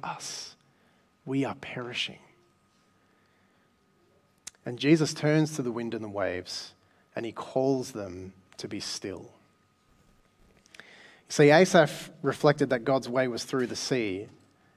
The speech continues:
and his footprints are unseen. But in Jesus, and especially around Christmas time, we remember that God was made flesh, that his actual footprints were everywhere.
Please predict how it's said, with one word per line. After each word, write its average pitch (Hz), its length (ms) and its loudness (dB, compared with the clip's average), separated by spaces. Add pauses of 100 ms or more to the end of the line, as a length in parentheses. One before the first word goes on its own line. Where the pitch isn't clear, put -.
and 131 140 -2
his 113 120 -6
footprints 156 520 -2
are 117 100 -2
unseen. 101 600 -6 (1900)
But 147 100 6
in 180 140 12
Jesus, 147 520 6
and 123 100 -6
especially 160 520 2
around 135 240 2
Christmas - 460 -6
time, 95 360 -10 (840)
we 139 140 4
remember 156 400 8
that 135 240 2
God 147 420 8
was 131 200 -2
made 127 240 2
flesh, - 640 0 (560)
that 147 140 6
his 147 180 4 (100)
actual 160 760 6 (140)
footprints - 920 0 (1300)
were 139 240 4
everywhere. 151 600 0